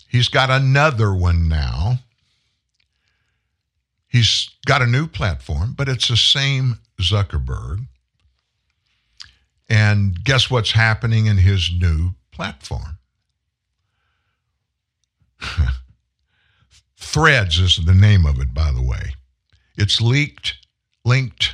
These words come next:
not leaked, but linked to Instagram.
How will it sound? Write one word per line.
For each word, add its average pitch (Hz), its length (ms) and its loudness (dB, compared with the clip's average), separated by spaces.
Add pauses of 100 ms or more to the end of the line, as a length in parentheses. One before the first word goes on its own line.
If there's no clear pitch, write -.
(120)
not 104 240 -2
leaked, 95 440 -2
but 90 240 -2
linked 127 600 -2 (300)
to 107 200 0 (120)
Instagram. 76 840 -2